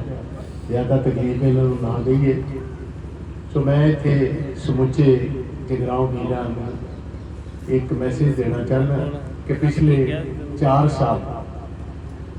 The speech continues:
ਇਹ ਇੱਕ ਸਰਕਾਰ ਇਹੋ ਜਿਹੀ ਚੱਲ ਰਹੀ ਹੈ, ਜਿਹਨੂੰ ਲੋਕ ਬਹੁਤ ਆਸਾਂ ਤੇ ਉਮੀਦਾਂ ਨਾਲ ਲੈ ਕੇ ਆਏ ਸੀ, ਪਰ ਬਦਕਿਸਮਤੀ ਦੀ ਗੱਲ ਹੈ,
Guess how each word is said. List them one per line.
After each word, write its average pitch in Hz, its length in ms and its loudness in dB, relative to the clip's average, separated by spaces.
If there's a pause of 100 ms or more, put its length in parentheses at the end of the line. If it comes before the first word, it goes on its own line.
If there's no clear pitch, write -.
ਇਹ 160 160 8
ਇੱਕ 160 160 2
ਸਰਕਾਰ 135 560 4
ਇਹੋ 135 220 6
ਜਿਹੀ 139 200 4
ਚੱਲ 110 260 -2
ਰਹੀ 135 320 2
ਹੈ, - 200 -2 (520)
ਜਿਹਨੂੰ 185 200 8
ਲੋਕ 147 340 2
ਬਹੁਤ 139 400 2
ਆਸਾਂ 131 420 -4
ਤੇ 143 100 -2
ਉਮੀਦਾਂ 127 440 -2
ਨਾਲ 131 100 0
ਲੈ 113 140 -4 (120)
ਕੇ 123 60 -4
ਆਏ 107 220 -6
ਸੀ, - 160 -8 (1120)
ਪਰ 151 80 2
ਬਦਕਿਸਮਤੀ 156 760 4
ਦੀ 151 180 6
ਗੱਲ 135 200 2
ਹੈ, 139 460 2